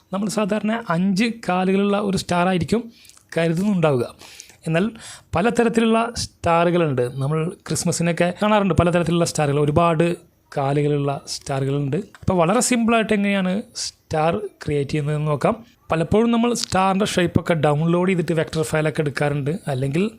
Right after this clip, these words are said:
നമുക്കിതിനകത്ത് ഷേപ്പുകളുടെ ലിസ്റ്റിൽ പോയി കഴിഞ്ഞാൽ അതിനകത്ത് സ്റ്റാറിൻ്റെ ഒരു ഷേപ്പ് നമുക്ക് default-ആയിട്ട് കിട്ടും. എന്നാൽ അതിനേക്കാൾ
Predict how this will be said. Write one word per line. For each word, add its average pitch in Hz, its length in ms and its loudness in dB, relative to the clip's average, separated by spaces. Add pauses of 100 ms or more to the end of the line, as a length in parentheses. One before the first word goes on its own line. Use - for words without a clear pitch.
(200)
നമുക്കിതിനകത്ത് 233 580 2 (120)
ഷേപ്പുകളുടെ 220 640 2 (600)
ലിസ്റ്റിൽ 190 380 -2
പോയി 196 240 2
കഴിഞ്ഞാൽ 180 340 2
അതിനകത്ത് 165 340 -2
സ്റ്റാറിൻ്റെ 151 520 0
ഒരു 160 80 0 (120)
ഷേപ്പ് 147 420 -2
നമുക്ക് 160 260 -6 (160)
default-ആയിട്ട് 147 760 -2 (520)
കിട്ടും. - 260 -4 (400)
എന്നാൽ 247 200 2
അതിനേക്കാൾ 247 300 2